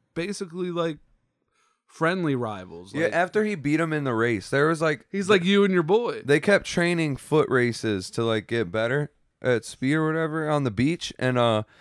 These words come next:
Speaker 2: when Rocky finally beats Apollo, they, they're just, like, loving each other in the ocean.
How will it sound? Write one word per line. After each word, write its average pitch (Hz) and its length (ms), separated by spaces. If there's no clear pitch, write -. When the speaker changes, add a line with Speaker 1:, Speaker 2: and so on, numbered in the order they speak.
Speaker 2:
when 131 260
Rocky 147 380
finally 147 440
beats 123 360
Apollo, 131 540
they, 131 260
they're 127 240
just, 165 200
like, 175 260
loving 131 640
each 127 240
other 123 320
in 117 100
the 110 100
ocean. 107 520